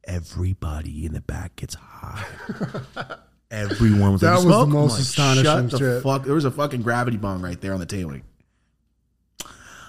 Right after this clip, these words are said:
Speaker 1: I'm gonna light this place.
Speaker 2: <laughs>
Speaker 1: And I told Mario, like, "The day one, episode one, I'm buying a pound of weed and I'm gonna distribute it through all the production people." And go, "Guys, thanks for making our show sick."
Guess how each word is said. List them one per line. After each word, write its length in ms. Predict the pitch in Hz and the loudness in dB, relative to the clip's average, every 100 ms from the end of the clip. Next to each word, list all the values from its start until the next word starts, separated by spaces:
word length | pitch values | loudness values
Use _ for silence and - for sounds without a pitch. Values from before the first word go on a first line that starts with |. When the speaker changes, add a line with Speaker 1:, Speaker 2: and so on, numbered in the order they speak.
| - | -10
Speaker 1:
I'm 80 | 113 | 2
gonna 120 | 127 | 4
light 240 | 135 143 143 | 6 6 4
this 160 | 143 | 0
place. 540 | 147 135 131 123 196 - | 2 4 4 4 2 2
Speaker 2:
<laughs> 20 | |
Speaker 1:
And 140 | - | 4
I 120 | 123 117 | 4 4
told 240 | 123 107 | 4 4
Mario, 280 | 107 104 95 | 4 4 2
like, 100 | 82 - | -4 -10
"The 60 | - | -10
day 220 | 90 98 | -6 -4
one, 300 | 92 80 - _ _ _ _ _ 87 | -4 -6 -12 _ _ _ _ _ -10
episode 440 | 92 - - 90 | -8 -6 -6 -6
one, 340 | 85 76 - _ _ 60 | -8 -12 -16 _ _ -18
I'm 160 | 76 | -14
buying 260 | 73 76 76 | -12 -10 -8
a 60 | 76 | -10
pound 280 | 80 80 | -10 -10
of 60 | 90 | -10
weed 340 | 87 78 85 - _ _ _ | -10 -12 -14 -18 _ _ _
and 100 | 80 | -14
I'm 60 | 76 | -12
gonna 100 | 62 | -12
distribute 500 | 69 - 78 71 80 | -14 -10 -8 -6 -6
it 60 | 90 | -6
through 140 | 85 | -6
all 100 | 76 | -6
the 60 | 90 | -4
production 480 | 92 78 73 - 71 | -4 -6 -10 -10 -12
people." 400 | - - - 98 | -14 -12 -14 -14
And 100 | 67 | -18
go, 120 | - - | -18 -18
"Guys, 460 | - - - - - _ _ _ _ _ _ | -16 -16 -14 -16 -16 _ _ _ _ _ _
thanks 240 | - 78 - | -12 -12 -12
for 100 | 85 | -12
making 320 | 82 80 85 | -12 -8 -8
our 120 | 87 | -6
show 300 | - 92 90 | -6 -6 -8
sick." 640 | 90 - - - - - | -8 -8 -6 -8 -12 -20